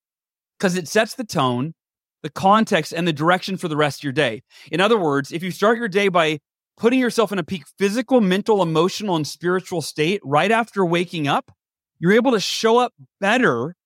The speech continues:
at your best for yourself, the people you love, the people you lead. So it literally impacts your relationships, your health, your motivation, your discipline, your fitness, your finances. Every area of your life can be improved by simply making some,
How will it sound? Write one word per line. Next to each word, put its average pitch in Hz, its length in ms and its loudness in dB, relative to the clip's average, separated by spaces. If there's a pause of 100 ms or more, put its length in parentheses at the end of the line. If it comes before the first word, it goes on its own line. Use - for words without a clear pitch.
(160)
at 196 140 -4
your 190 240 2
best 196 640 -2 (400)
for 202 100 0
yourself, 233 720 -2 (240)
the 170 60 -10
people 202 260 -4
you 170 160 -4
love, 233 320 2
the 214 80 -8
people 196 100 -8
you 185 120 -6
lead. 233 240 -4
So 240 100 0
it 214 100 0
literally 240 600 2
impacts 240 400 -2
your 233 180 -4
relationships, 240 840 -2 (260)
your 240 280 4
health, 247 380 2 (220)
your 220 160 2
motivation, 233 800 2 (140)
your 254 180 0
discipline, 220 720 -4
your 226 220 4
fitness, 214 600 -4 (260)
your 247 140 -2
finances. 240 760 0 (200)
Every 220 480 0
area 208 280 2
of 175 80 -2
your 180 120 -2
life 180 300 4
can 180 140 -6
be 170 100 -2
improved 151 720 -2 (260)
by 151 140 4
simply 170 320 -4
making 160 380 0
some, 143 280 -2